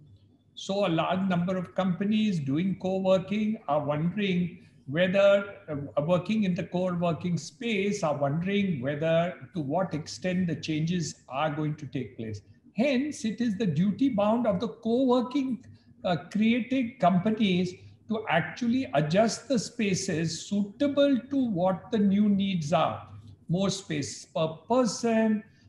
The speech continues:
uh, other aspects of cleanliness, hygiene, and others need to be flagged off in terms of a different sort of way. I am hundred percent with Mister Anshul Jain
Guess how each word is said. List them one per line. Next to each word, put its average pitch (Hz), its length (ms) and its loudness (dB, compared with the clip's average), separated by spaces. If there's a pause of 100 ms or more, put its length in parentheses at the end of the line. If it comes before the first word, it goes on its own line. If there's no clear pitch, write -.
(120)
uh, 156 260 -2
other 175 280 2
aspects 165 600 -2
of 147 260 -4
cleanliness, 208 880 0
hygiene, 190 680 0
and 175 160 -2
others 175 600 -2
need 185 360 -2
to 180 60 -6
be 170 340 -4
flagged 165 400 -2
off 160 380 -2 (240)
in 175 200 4
terms 175 320 0
of 165 160 -6
a 277 180 2 (300)
different 185 520 0
sort 156 380 -6
of 147 220 -6
way. 113 300 -6 (720)
I 196 120 4
am 233 240 2
hundred 240 680 0
percent 226 500 -2
with 196 100 -4 (100)
Mister 190 220 -2
Anshul 170 460 -2
Jain 151 440 -4